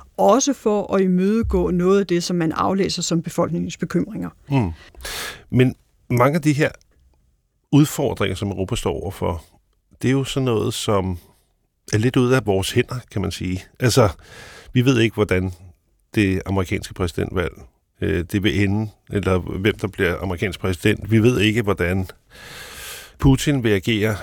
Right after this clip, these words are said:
Speaker 2: i, i forhold til Ukraine, hvor langt han er villig til at gå. Så vi er vel i en generelt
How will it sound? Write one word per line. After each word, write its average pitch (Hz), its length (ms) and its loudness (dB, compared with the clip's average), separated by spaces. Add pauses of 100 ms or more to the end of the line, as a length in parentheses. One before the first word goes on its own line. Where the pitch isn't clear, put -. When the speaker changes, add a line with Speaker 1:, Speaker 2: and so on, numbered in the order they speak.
(120)
Speaker 2:
i, 107 220 0
i 82 120 -4
forhold 104 300 0
til - 120 -4
Ukraine, 104 500 0
hvor 101 100 2
langt 98 280 0
han 107 280 -2
er 113 60 2
villig 104 240 -2
til - 100 -4
at - 140 -8
gå. 104 420 -2 (400)
Så - 460 0
vi 123 160 2
er 110 100 0
vel 160 200 0
i 127 80 -2
en 117 140 0
generelt 107 440 -2